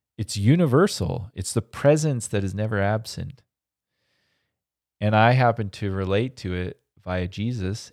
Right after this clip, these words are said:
And because of Jesus, I see it everywhere. Richard Rohr said in that book I was sharing with you earlier that the great, you know, tragedy of, of Christianity in the world is that it went out and tried to cancel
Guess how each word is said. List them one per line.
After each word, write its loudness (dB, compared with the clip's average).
And -2
because 2
of -2
Jesus, -4
I -4
see -6
it 0
everywhere. 0
Richard -2
Rohr 2
said -2
in -4
that -6
book -6
I -2
was -6
sharing -4
with -6
you -8
earlier -6
that -6
the -6
great, -2
you -10
know, -6
tragedy 0
of, -6
of -8
Christianity -6
in -8
the -8
world -2
is -10
that 2
it -2
went -2
out 0
and -6
tried -4
to -6
cancel -4